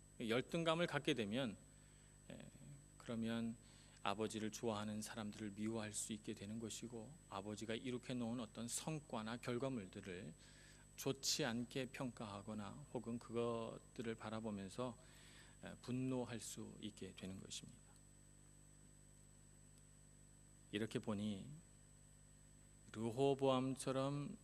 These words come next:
좋은 상태에서 왕이 된 사람도 없고,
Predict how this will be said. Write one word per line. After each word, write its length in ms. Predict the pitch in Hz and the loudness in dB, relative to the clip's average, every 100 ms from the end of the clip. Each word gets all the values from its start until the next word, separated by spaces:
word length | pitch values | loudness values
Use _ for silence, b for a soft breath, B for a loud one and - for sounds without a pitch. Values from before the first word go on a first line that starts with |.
| - - | -16 -4
좋은 400 | - 127 135 143 | 6 8 8 6
상태에서 600 | 139 131 123 127 113 127 | 4 2 2 2 2 2
왕이 320 | 110 101 107 | 2 2 0
된 180 | 107 107 | 0 0
사람도 400 | 104 - 98 107 | -2 -4 -4 -2
없고, 360 | 92 - 90 | -2 -4 -10